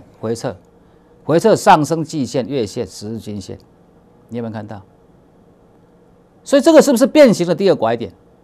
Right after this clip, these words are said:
这个叫强势股的回撤买点。所以我说买股票，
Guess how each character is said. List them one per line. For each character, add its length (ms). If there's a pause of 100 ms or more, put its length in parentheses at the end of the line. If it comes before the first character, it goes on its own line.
(1600)
这 120
个 80
叫 120
强 320
势 200
股 100
的 100
回 160
撤 160
买 200
点。 160 (2000)
所 140
以 40
我 80
说 120
买 200
股 140
票， 340